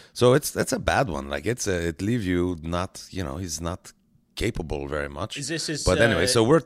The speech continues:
Speaker 1: but we're talking, and he come into the green room after the show. Mike invite him to come because it's hard for him to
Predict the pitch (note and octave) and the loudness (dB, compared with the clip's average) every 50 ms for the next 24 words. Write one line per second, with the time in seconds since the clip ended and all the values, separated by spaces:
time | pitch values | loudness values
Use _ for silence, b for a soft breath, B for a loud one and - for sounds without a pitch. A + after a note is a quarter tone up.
0 | _ _ _ - G#2+ A#2+ A#2 D3+ F3 D3 - G2+ E2+ E2+ - G#2 A2 B2+ C#3 A#2 | _ _ _ 0 0 2 2 2 0 2 2 2 2 2 0 -2 -2 0 0 -2
1 | G2+ F#2+ F2 - G#2+ G#2 G2+ G2+ G#2 G2 - G2+ F#2 F#2+ F#2 F2+ F2+ F2 D#2+ F2 | -2 -2 -2 -2 -2 0 0 -2 -2 -4 -4 -2 0 0 2 2 0 -2 -2 -2
2 | F2+ F#2 F#2+ G2+ F#2+ F2+ F2+ F2 - - F#2+ F2 E2 - F2 E2+ F2+ F#2 E2+ F2 | -2 -2 -2 -2 -2 -2 -2 -4 -4 -4 -4 -4 -2 -2 -2 -2 0 -2 -4 -4
3 | - G2+ F2+ D#2 D2 D#2+ E2 E2 E2+ E2 D2+ - E2+ - - E2 D#2+ D#2+ F#2+ G#2 | -4 -6 -6 -4 -4 -2 -2 -4 -4 -6 -8 -8 -10 -6 -6 -6 -4 -4 -6 -8
4 | F#2 F2 - - E2+ D2+ D2+ D2+ - - D2 D#2+ D#2+ D2+ - D#2+ E2 D#2 D2+ - | -10 -10 -8 -6 -6 -6 -6 -8 -8 -6 -6 -6 -6 -6 -6 -8 -8 -8 -8 -10
5 | D#2+ D#2 | -10 -10